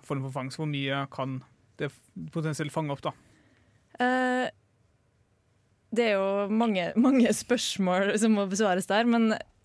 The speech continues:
Speaker 2: for å være enkelt, da, så er
Speaker 1: Ja.
Speaker 2: cirka sytti prosent av C O to-utslippene som vi menneskene skaper,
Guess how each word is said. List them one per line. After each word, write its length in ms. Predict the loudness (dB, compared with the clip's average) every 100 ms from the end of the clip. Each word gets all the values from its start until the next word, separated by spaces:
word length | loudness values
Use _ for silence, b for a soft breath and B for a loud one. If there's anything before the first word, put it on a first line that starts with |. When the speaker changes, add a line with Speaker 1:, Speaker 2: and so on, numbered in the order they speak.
| _ -6
Speaker 2:
for 120 | -2
å 60 | 0
være 200 | 0 0
enkelt, 460 | -2 -4 -4 -4 -2
da, 80 | -2
så 160 | 0 2
er 40 |
Speaker 1:
Ja. 120 | 2 -2
Speaker 2:
cirka 420 | -4 -2 -2 -2 -2
sytti 540 | -2 -4 -8 -8 -4
prosent 480 | -2 -2 -2 -4 -6 -2
av 320 | 0 0 -6 _ _ -8
C 140 | -4
O 40 | -2
to-utslippene 680 | -2 -4 -4 -6 -4 -6 -6 b
som 200 | -6 -2
vi 100 | 0
menneskene 500 | 2 0 0 -2 -6 -4
skaper, 380 | -4 0 -2